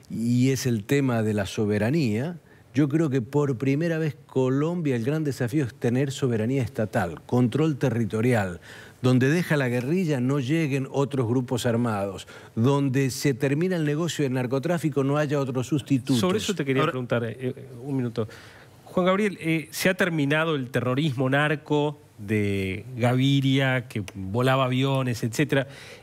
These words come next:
Speaker 2: ¿En qué queda el control territorial del narco? ¿Queda algo, queda poco?
Speaker 1: A ver, ¿cómo medimos eso? Eh, había dos grandes carteles,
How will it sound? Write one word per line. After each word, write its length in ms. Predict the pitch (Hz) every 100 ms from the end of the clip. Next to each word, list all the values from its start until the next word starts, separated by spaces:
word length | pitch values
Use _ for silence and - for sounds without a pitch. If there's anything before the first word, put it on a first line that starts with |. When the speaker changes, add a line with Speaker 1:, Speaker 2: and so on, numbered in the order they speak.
| -
Speaker 2:
¿En 220 | 143 147
qué 200 | 147 202
queda 280 | - 196 202
el 140 | 185 139
control 520 | 139 131 151 151 151 - - _ - -
territorial 560 | 151 147 147 147 131
del 160 | 117 113
narco? 480 | 113 107 - 104 95 - 143 139 127 - -
¿Queda 360 | 175 180 170
algo, 340 | 214 226 214 -
queda 340 | 156 143 135
poco? 600 | 202 208 208 208 202 202 - - _ _ - - - - - - - - - - - - - -
Speaker 1:
A 80 | 170
ver, 160 | 175
¿cómo 240 | 147 214 202
medimos 460 | 160 131 110 107
eso? 240 | 110 - 104 - - _ -
Eh, 760 | 131 135 135 131 123 123 120 117 - _ -
había 680 | 131 151 175 175 165 170 - _ _ - _ _ _ _ _ -
dos 240 | 139 123 151
grandes 280 | 156 147 135
carteles, 680 | 117 - 87 73 - -